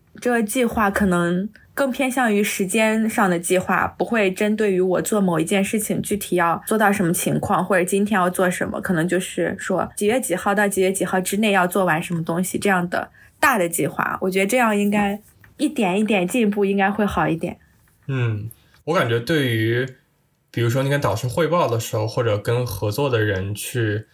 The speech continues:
Speaker 2: 合作项目的时候，确实你需要有一个大概的时间线在脑子里。但是，呃，对于我而言，在时间上去进行一个很严格的规划，我之前试过，它对于我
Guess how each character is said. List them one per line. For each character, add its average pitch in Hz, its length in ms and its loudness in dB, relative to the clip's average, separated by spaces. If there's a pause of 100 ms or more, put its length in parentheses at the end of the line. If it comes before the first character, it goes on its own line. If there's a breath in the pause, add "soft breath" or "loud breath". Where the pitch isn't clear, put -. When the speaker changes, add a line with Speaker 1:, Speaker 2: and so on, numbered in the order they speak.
(220 soft breath)
Speaker 2:
合 - 180 -2
作 131 120 0
项 147 240 0
目 117 60 -2
的 113 80 0
时 - 120 -4
候， 110 120 0
确 123 200 -2
实 113 440 -4 (100)
你 113 160 -6
需 - 160 -8
要 131 160 2
有 120 160 0
一 101 80 -4
个 113 80 -2
大 131 220 2
概 135 160 2
的 110 100 0
时 - 180 -6
间 120 160 0
线 139 220 -2
在 117 80 0
脑 110 180 -4
子 107 160 -8
里。 - 160 -8 (1000 loud breath)
但 202 140 2
是， 190 160 0 (140)
呃， 160 80 0
对 196 140 2
于 - 20 2
我 202 120 4
而 123 200 0
言， 117 240 0
在 147 180 2
时 - 300 -2
间 160 200 0
上 147 380 -2
去 - 180 -2
进 151 220 0
行 113 160 -2
一 117 60 0
个 139 100 0
很 123 320 0
严 107 220 -2
格 160 100 2
的 131 100 0
规 151 220 0
划， 160 460 -2 (340 soft breath)
我 135 140 0
之 160 100 0
前 220 140 0
试 233 320 0
过， 107 240 2 (100)
它 196 240 -8 (100)
对 220 140 0
于 202 40 0
我 190 360 -2